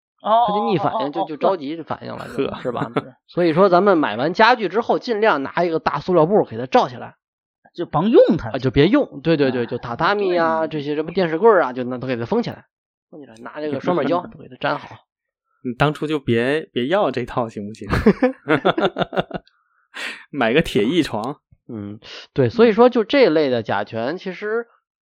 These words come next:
Speaker 2: 咱们要提到除甲醛吧，还是通风，奥哥刚才也说了。
Speaker 3: 对。
Speaker 2: 对吧？其实
Speaker 1: 哎，这是您教给我们的，
Speaker 2: <laughs>
Speaker 1: 您教给我们的。
Speaker 2: 对，我，我教的。这个好像确实除了通风之外，
Speaker 1: 哎。
Speaker 2: 其他没有什么特别好的途径了。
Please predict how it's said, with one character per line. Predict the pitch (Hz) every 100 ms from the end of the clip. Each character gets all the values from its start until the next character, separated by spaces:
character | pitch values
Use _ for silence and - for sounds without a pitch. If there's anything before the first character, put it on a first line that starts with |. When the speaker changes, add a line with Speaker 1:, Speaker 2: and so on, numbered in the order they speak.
| _
Speaker 2:
咱 | -
们 | 180
要 | 233
提 | - -
到 | 190
除 | - - 131 247
甲 | 226 -
醛 | - 107 123
吧， | 113
还 | - 113 151
是 | - 156 113 - - -
通 | - 175
风， | 185 196
奥 | 208 120
哥 | 107
刚 | 113
才 | 107
也 |
说 | 104 110 104
了。 | - _ _ _ _ _
Speaker 3:
对。 | - 120 101 - _ _ _ _ _ -
Speaker 2:
对 | 120
吧？ | 104
其 | - 120
实 | 135
Speaker 1:
哎， | 160
这 | 196
是 | 190
您 | 170 175 240
教 | 302 262 269
给 | 226
我 | 170
们 | 135 143
的， | 139 -
Speaker 2:
<laughs> |
Speaker 1:
您 | 143 175
教 | 220 226
给 | 226
我 | - -
们 |
的。 | 107
Speaker 2:
对， |
我， | -
我 |
教 | 117 131
的。 | 139 - _ _
这 | -
个 | 196 139 127
好 | 113
像 | 117 208 131
确 | 277
实 | 147 180
除 | - 147
了 | 147
通 | - 147
风 | 156 143
之 | 147
外， | 127
Speaker 1:
哎。 | 101
Speaker 2:
其 | -
他 | 120 139
没 | 113
有 | 127 117
什 | 107
么 | 110
特 | 120 -
别 | 110 110
好 | - 104
的 | 104 104
途 | - 110
径 | 107 104
了。 | 104